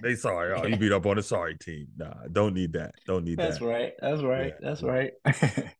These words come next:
Speaker 1: All right, Ryan. Well, listen, man, thank you for joining us again this week. As always, uh, completely appreciate it, man. You,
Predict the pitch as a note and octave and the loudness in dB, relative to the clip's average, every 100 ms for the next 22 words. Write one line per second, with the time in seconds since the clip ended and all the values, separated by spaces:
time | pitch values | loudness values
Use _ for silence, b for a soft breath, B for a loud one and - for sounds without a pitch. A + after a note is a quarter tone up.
0 | _ - D3+ D3 C#3+ C#3 C3+ C3+ C3+ C3 | _ -2 6 10 10 8 8 6 6 4
1 | C3 D3 - C3 C3 C3 B2 C3 B2 A#2 | 4 2 2 -4 -4 -4 -2 -2 -2 -8
2 | B2 A2+ C3 B2 A#2+ A2+ A2 A#2 A#2 A2+ | -6 -2 0 0 -2 -4 -2 0 0 -2
3 | A#2 A#2 - A2+ B2+ F#2+ - A#2 A2+ G#2+ | 0 -2 0 2 2 2 4 6 6 2
4 | G#2+ F#2+ - F#2 F2 E2 - E2 - C#3+ | 0 -4 -8 -2 0 0 -4 -8 -2 -2
5 | A2+ A2+ F#2 A2 F#2+ G2 F#2+ F#2 F#2 F#2+ | 0 0 0 -2 -2 -2 -2 -2 -4 -6
6 | F#2 E2 F#2+ | -6 -8 -8